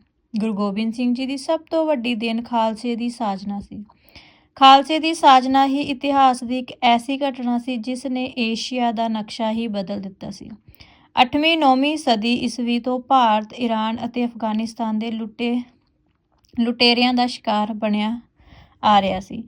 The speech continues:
ਪਰ ਖਾਲਸੇ ਨੇ ਨਾ ਹੀ ਸਿਰਫ ਇਹ ਲੁੱਟਾਂ ਬੰਦ ਕੀਤੀਆਂ ਸਨ, ਸਗੋਂ ਉਲਟਾ ਉਹਨਾਂ ਮੁਲਕਾਂ ਉੱਪਰ ਆਪਣੀਆਂ ਮੁਹਿੰਮਾਂ ਵੀ ਭੇਜੀਆਂ ਸਨ।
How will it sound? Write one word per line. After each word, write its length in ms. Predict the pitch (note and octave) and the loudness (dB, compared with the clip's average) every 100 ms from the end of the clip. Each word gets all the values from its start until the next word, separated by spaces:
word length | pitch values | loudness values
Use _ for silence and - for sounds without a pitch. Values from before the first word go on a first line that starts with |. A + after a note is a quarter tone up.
| - _ - | -18 _ 4
ਪਰ 160 | D4 D#4 | 4 4
ਖਾਲਸੇ 540 | D4 C#4 C4+ C4+ D4+ | 6 8 8 6 0
ਨੇ 140 | D#4 | 0
ਨਾ 260 | D4 B3+ B3 | 2 4 4
ਹੀ 140 | C#4 | 2
ਸਿਰਫ 300 | D4 D4 D4 | 0 0 0
ਇਹ 320 | C4 C4+ C#4+ C#4 | 0 0 0 0
ਲੁੱਟਾਂ 400 | B3+ - B3 A#3+ | -2 0 2 2
ਬੰਦ 260 | A3+ A3 | 0 -2
ਕੀਤੀਆਂ 440 | A3 A#3 - A#3 A#3+ | -4 -8 -4 -2 0
ਸਨ, 200 | B3+ B3+ | -2 -2
ਸਗੋਂ 340 | B3+ A#3+ B3+ | -4 -2 -2
ਉਲਟਾ 440 | B3+ A#3+ A3+ B3 | -2 -4 0 -2
ਉਹਨਾਂ 300 | B3 A#3+ B3 | 0 0 0
ਮੁਲਕਾਂ 400 | B3 A3 G#3+ A#3 | 0 -2 -4 -4
ਉੱਪਰ 340 | A3+ G#3 A#3 A#3+ | -4 -4 -4 -2
ਆਪਣੀਆਂ 600 | A#3 A3+ B3 A#3+ B3 B3+ B3 - | -2 -2 0 0 0 -2 -8 -8
ਮੁਹਿੰਮਾਂ 460 | A3 G#3+ G#3+ A3+ A3+ | -2 0 0 -2 -4
ਵੀ 160 | A3 A3+ | -6 -8
ਭੇਜੀਆਂ 460 | A#3+ G3+ G#3+ G#3 | -8 -8 -8 -8
ਸਨ। 200 | G3 G3 | -10 -12